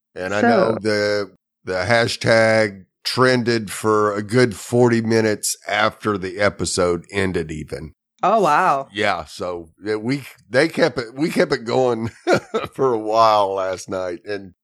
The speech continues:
Speaker 1: like I said, into today. So that should get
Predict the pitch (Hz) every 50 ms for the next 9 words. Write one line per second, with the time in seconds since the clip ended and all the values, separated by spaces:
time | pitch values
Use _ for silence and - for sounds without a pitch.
0 | _ _ _ - 87 98 101 98 - - 113 107 98 90 95 110 113 98 110 98
1 | 98 95 87 104 107 110 101 92 90 82 - - - - - 82 80 82 80 73
2 | - _ _ _ _ _ _ - 117 156 196 190 - - - - 170 190 180 165
3 | 135 131 156 156 151 135 -